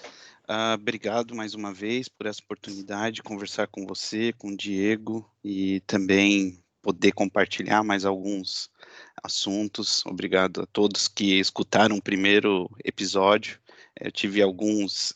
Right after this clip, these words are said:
eh, feedbacks bons, e, e eu acho que e agora é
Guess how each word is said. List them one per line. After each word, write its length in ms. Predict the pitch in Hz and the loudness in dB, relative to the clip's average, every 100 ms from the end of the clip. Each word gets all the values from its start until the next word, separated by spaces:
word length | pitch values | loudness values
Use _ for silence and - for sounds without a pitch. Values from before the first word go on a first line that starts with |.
| 98 | -6
eh, 200 | 92 87 | -8 -8
feedbacks 640 | - 95 95 95 98 - | -10 -8 -2 -2 -2 -8
bons, 560 | 92 101 117 - - _ - - - - | -4 -2 -2 -6 -10 _ -20 -20 -20 -14
e, 1080 | - 98 98 95 98 98 95 95 95 92 - | -2 2 4 4 4 4 4 4 4 4 4
e 140 | - 117 | 6 8
eu 160 | 123 | 8
acho 340 | 120 131 - 143 | 6 6 2 -4
que 560 | - 139 156 196 170 143 _ - | -4 -4 -4 -6 -12 -16 _ -8
e 180 | - - _ | -6 -6 _
agora 580 | 101 - 101 120 143 131 | -2 2 2 4 2 2
é 240 | 113 110 | 2 0